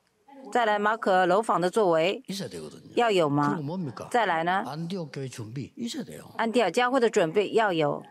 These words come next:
Speaker 2: 그래서 여러분이 지금, 어, 안 되는 것은 축복이에요.
Speaker 1: 各位现在做不来的是一个祝福。
Speaker 2: 왜 그렇습니까?
Speaker 1: 为什么？
Speaker 2: 나를 새롭게 하는 기도 기회입니다.
Speaker 1: 乃是一个呢，让我重新的一个机会。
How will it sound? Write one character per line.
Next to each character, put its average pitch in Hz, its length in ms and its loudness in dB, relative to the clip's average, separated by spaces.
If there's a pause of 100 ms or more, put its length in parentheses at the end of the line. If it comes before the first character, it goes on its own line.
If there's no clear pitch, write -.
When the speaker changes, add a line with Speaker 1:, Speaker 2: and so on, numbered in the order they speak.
(340)
Speaker 2:
그래서 123 240 -10
여러분이 160 460 -6
지금, 143 460 -8 (600)
어, 110 40 -10 (260)
안 117 240 -8
되는 147 300 -8
것은 117 480 -10
축복이에요. 175 580 -10 (340)
Speaker 1:
各 262 100 4
位 254 80 4
现 277 120 4
在 247 80 4
做 285 160 2
不 254 100 0
来 180 200 2
的 214 120 4
是 233 140 0
一 220 80 6
个 226 100 4
祝 226 220 4
福。 180 460 0 (540)
Speaker 2:
왜 113 100 -8
그렇습니까? 117 640 -10
Speaker 1:
为 247 160 2
什 196 180 -2
么？ 151 260 0
Speaker 2:
나를 123 320 -10
새롭게 208 460 -12
하는 143 240 -8
기도 101 340 -12
기회입니다. 101 380 -16 (260)
Speaker 1:
乃 196 280 0
是 254 160 0
一 226 120 6
个 226 140 2
呢， 208 100 2
让 214 260 0
我 175 80 0
重 170 240 -2
新 277 180 2
的 254 80 4
一 185 80 4
个 151 100 2
机 180 220 -2
会。 175 440 0